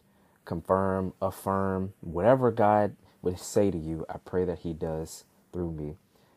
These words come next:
And without further ado, let's get into the prayer. Father God in heaven, what's up? How's it going? I hope you're doing well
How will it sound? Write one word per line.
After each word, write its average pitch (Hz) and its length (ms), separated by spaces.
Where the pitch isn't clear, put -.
And 87 120
without 127 300
further 110 320
ado, 82 380
let's 92 160
get 78 140
into 82 180
the 78 100
prayer. 73 300
Father 120 360
God 90 300
in 87 120
heaven, 78 420
what's 175 220
up? 82 180
How's 113 180
it 92 80
going? 78 320
I 98 60
hope 101 180
you're 85 120
doing 82 240
well 78 340